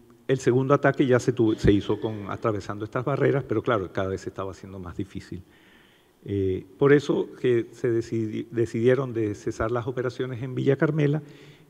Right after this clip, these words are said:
y, eh, aquí tenemos una foto muy interesante, eh, porque algunas personas antes de que comenzara esto me han comentado que,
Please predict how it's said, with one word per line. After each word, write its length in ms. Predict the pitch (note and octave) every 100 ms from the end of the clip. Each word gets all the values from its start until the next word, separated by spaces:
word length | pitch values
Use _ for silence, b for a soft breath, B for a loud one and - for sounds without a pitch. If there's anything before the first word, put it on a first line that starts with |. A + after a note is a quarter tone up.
| _
y, 320 | C#3+ D#3+ F3+ - - - - - - -
eh, 440 | B2 A2+ A2 G#2
aquí 200 | B2 A#2
tenemos 540 | A2+ C3+ C#3+ D3 D3+ -
una 340 | C#3 C3 C#3
foto 340 | - D3 - C#3+
muy 140 | C3+
interesante, 760 | C3+ C#3+ C3+ - C#3+ C3+ D3 - B B B B -
eh, 500 | A#2 A2+ G#2+ G2+ G2+ -
porque 460 | - A2+ A#2+ A2+ G2+ - - - - G2
algunas 420 | G2 G#2 A2 B2
personas 540 | B2+ A#2 B2 C3 A#2+
antes 240 | B2 A#2 A#2+
de 100 | A#2
que 80 | A2+
comenzara 380 | A2+ G#2+ A2
esto 140 | A#2 B2
me 80 | A#2
han 60 |
comentado 520 | B2 A#2+ G#2+ B2 B2
que, 280 | B2 A2+ G2+